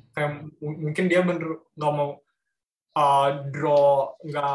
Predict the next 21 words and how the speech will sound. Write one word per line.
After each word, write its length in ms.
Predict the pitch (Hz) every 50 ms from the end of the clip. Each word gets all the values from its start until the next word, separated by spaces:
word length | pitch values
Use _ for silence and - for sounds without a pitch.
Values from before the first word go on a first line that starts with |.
| 143
mungkin 240 | 147 147 143 - 185 185
dengan, 300 | 170 165 165 156 160 160
dengan 220 | 156 160 156 156 156
sengaja 380 | - 160 143 139 135 135 - 160
draw 260 | 151 143 151 151 147
attention, 360 | 143 - - - 139 - 175 170
tapi 240 | 170 175 - 180
emang 240 | 175 170 160 165 160 156
kayak 300 | - 147 143 143 143 -
personality-nya 720 | _ 165 151 - 160 147 143 143 143 139 - 151 151 160
emang 160 | 170 175 175 160
orangnya 320 | 151 139 139 143 156 160
gitu 220 | 151 143 - 151 147
loh, 120 | 139 131
karena 240 | - - 135 - 143
orang 220 | 143 143 143 139 139
kan 140 | - 165 156
ya 100 | 143 143
beda-beda 420 | 139 139 131 127 131 131 131 139
gitu 260 | 143 139 135 131 - -
kan. 160 | _ 135 131